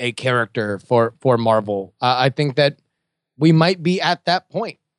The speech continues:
I think it would be wise for them to start doing it now before, you know, you kind of really start scraping the,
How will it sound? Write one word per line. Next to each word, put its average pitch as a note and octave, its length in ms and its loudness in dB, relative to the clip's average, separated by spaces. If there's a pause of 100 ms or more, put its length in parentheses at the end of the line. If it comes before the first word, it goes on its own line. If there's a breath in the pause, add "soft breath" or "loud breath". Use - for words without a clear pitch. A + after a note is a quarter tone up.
I F#3+ 120 0
think C4 200 -6
it B3+ 60 -6
would G#3+ 180 -4
be F#3+ 100 -10
wise F#3 560 0
for F#3 200 -4
them E3+ 320 0
to D3 120 -8
start F#3+ 560 -4
doing E3 300 -2
it C#3+ 180 -10
now A2+ 600 -6 (1160)
before, D3+ 880 0 (1200)
you D#3 120 4
know, C#3+ 60 4
you C3+ 200 -2
kind C#3 280 -2
of A#2 140 -10
really E3 600 2
start B2+ 280 -4
scraping C3+ 540 -4
the, A#2+ 80 -4